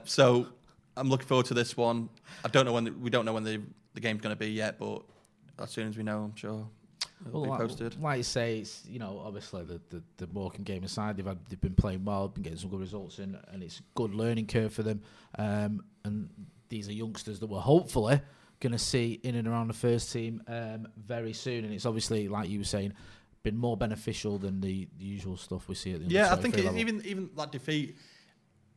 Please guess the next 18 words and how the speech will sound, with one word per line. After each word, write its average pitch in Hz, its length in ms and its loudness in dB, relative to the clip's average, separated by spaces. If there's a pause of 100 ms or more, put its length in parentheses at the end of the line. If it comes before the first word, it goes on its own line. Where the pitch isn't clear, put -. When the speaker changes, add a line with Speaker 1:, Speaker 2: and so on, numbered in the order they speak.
Speaker 1:
that's 165 180 0
probably 151 240 2
good 147 160 0
for 131 160 0
him. 107 200 -4 (140)
You 135 140 -2
know, 127 100 6
we've 123 120 0
still 175 220 6
gone 123 160 2
through, 113 400 0 (240)
but - 180 0
we, 120 140 -4 (680)
we 135 140 4
had 127 100 8
all 143 100 10
the 143 80 6
possession, 120 600 2